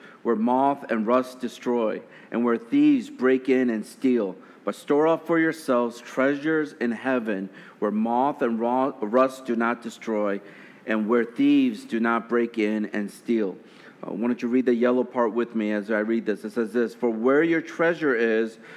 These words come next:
there your heart will be also." What a great reminder that oftentimes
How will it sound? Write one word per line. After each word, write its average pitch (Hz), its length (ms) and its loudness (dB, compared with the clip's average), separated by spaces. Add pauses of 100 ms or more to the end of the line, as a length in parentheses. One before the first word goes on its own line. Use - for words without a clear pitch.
(180)
there 135 540 4
your 143 280 4
heart 123 540 2
will 113 300 0
be 117 480 0 (180)
also." 104 680 -2 (480)
What 131 140 0
a 135 60 0
great 135 300 0
reminder 117 800 0 (680)
that 113 140 -2
oftentimes 131 840 0